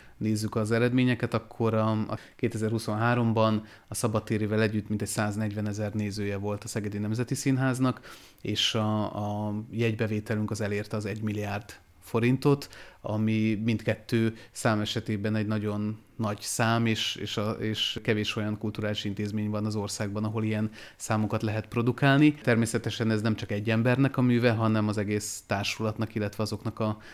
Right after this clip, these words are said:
a szervező és vezető kollégáknak, akikkel együtt dolgozunk folyamatosan. Illetve az, hogy a társulat is meg tudott erősödni, hogy tovább erősítettük a, a, a nézőinkben a, a színészeink, énekeseink vagy a társulat iránt érzett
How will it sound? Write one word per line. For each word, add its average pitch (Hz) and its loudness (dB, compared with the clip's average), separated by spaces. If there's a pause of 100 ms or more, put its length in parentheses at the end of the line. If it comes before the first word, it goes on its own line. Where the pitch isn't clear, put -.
(200)
a - -8
szervező 107 0
és 107 0
vezető 110 -2
kollégáknak, 110 -2
akikkel 110 -2
együtt 107 -4 (160)
dolgozunk 107 0
folyamatosan. 143 0 (720)
Illetve 120 0
az, 123 0
hogy 113 -4
a 110 0
társulat 113 0
is 110 -6
meg 123 -2
tudott 127 -2
erősödni, 113 2 (260)
hogy 104 -6
tovább 113 2 (240)
erősítettük 110 -2
a, 107 2 (300)
a, 110 -4
a 107 0
nézőinkben 110 2
a, 107 2
a 98 -6
színészeink, 110 0
énekeseink 107 -2
vagy 101 -2
a 101 -2
társulat 107 -2
iránt 107 -2
érzett 110 -4